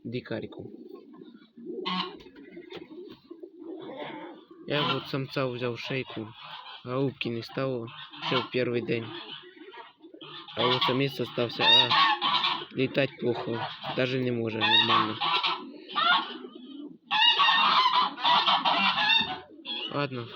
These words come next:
всем пока. Будем дальше заниматься.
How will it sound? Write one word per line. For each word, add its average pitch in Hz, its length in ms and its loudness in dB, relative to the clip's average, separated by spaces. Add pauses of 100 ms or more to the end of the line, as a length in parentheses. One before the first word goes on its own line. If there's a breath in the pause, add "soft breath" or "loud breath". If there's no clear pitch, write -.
(460)
всем 151 320 -2
пока. 117 420 -6 (3750)
Будем 143 300 -20
дальше 139 360 -20
заниматься. 143 520 -20